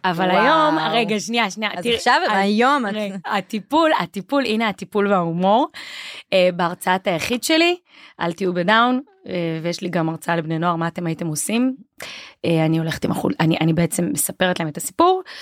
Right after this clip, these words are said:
Speaker 1: וכמו בקסטרו של שנות השמונים שהיה אבוקסיס פותחת את המאיר, אני פותחת, ואז רואים, אה, כי זה חלק מה-, אמ,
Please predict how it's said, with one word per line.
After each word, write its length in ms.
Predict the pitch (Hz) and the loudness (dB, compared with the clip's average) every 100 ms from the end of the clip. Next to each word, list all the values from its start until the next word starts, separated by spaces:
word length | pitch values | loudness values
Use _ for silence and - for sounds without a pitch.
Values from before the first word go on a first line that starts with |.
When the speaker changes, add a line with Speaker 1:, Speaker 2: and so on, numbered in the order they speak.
| - - 170 | -16 -6 -4
Speaker 1:
וכמו 480 | 165 - 175 175 170 | -4 -4 -2 0 2
בקסטרו 500 | 180 170 180 - 170 | 0 0 -6 -6 -6
של 120 | 180 | -6
שנות 260 | - 170 | -6 -6
השמונים 340 | 180 - 175 170 | -6 -6 -6 -4
שהיה 200 | 180 170 | -4 -4
אבוקסיס 360 | 170 175 175 | -6 -8 -8
פותחת 560 | - 170 - - - 170 | -8 -12 -10 -10 -10 -10
את 100 | - | -6
המאיר, 400 | 175 185 240 339 330 - - - - | -2 2 4 4 2 0 0 -4 -2
אני 120 | 165 | -2
פותחת, 580 | - - 190 - 302 - | -2 -6 -4 -4 -6 -2
ואז 280 | 170 170 165 | 0 0 0
רואים, 360 | 165 170 165 247 285 | 0 0 0 -2 -10
אה, 180 | - 185 - | -10 -10 -10
כי 140 | - - - - | -6 -6 -6 -8
זה 100 | 190 | -4
חלק 360 | - 220 233 | 0 0 0
מה-, 160 | 214 185 190 - - - - - _ _ _ - | 0 0 -2 -10 -20 -20 -20 -20 _ _ _ -2
אמ, 480 | 190 180 180 175 | 2 4 4 2